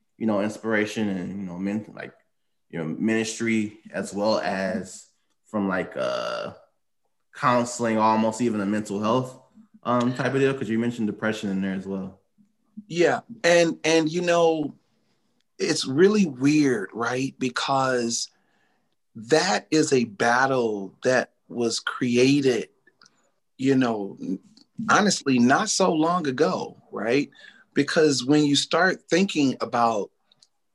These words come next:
Speaker 2: the true essence of counsel, all of it started on the end of a religious basis, right? Um, when you talk about Freudian work, you know, most of Freud's work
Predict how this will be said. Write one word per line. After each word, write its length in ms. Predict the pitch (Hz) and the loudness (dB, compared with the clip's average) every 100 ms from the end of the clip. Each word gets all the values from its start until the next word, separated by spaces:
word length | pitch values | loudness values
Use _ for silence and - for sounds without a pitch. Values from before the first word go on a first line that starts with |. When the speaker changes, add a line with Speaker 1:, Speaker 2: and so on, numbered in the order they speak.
| _ | _
Speaker 2:
the 240 | 113 123 117 | 0 0 2
true 460 | - - 170 151 - | -2 -2 -2 -2 0
essence 580 | 139 147 - 117 101 - | 2 2 0 -2 -4 -6
of 240 | 107 98 - | -6 -6 -4
counsel, 640 | - 156 165 - - - - _ _ _ - _ _ _ _ | -2 -2 -2 -4 -6 -8 -20 _ _ _ -20 _ _ _ _
all 300 | - 185 208 | 4 4 6
of 160 | 160 135 | 2 2
it 140 | 120 | -2
started 680 | - - - 160 180 117 101 - _ _ - | -4 -4 2 2 2 -2 -6 -10 _ _ -6
on 240 | - 170 | 0 2
the 180 | 135 127 _ | 0 -4 _
end 340 | 139 151 156 135 | -2 0 0 0
of 140 | 123 | -2
a 40 | |
religious 500 | 120 120 127 131 117 | -2 2 2 2 -2
basis, 680 | - 117 113 - - - - | -2 0 0 -2 -8 -8 -12
right? 340 | - - 104 - _ _ _ _ - | -12 -12 -14 -16 _ _ _ _ -2
Um, 560 | 117 117 110 110 110 - _ _ | 0 0 -2 -6 -10 -16 _ _
when 140 | 120 | 0
you 100 | 127 | 2
talk 400 | 131 - 147 180 | 2 4 4 4
about 560 | 165 123 131 123 117 92 - _ _ | 0 2 4 4 4 0 -6 _ _
Freudian 720 | - - 143 156 156 143 120 | -16 -2 4 4 6 4 2
work, 480 | 110 123 143 104 - - _ _ _ _ | 2 2 2 -2 -12 -20 _ _ _ _
you 120 | - 127 | -4 -2
know, 200 | 123 113 | 0 2
most 440 | 117 143 202 - | 4 4 2 0
of 100 | 120 | -2
Freud's 540 | - 139 147 139 120 | 0 4 4 4 0
work 540 | 107 120 190 135 - | -2 0 2 0 -4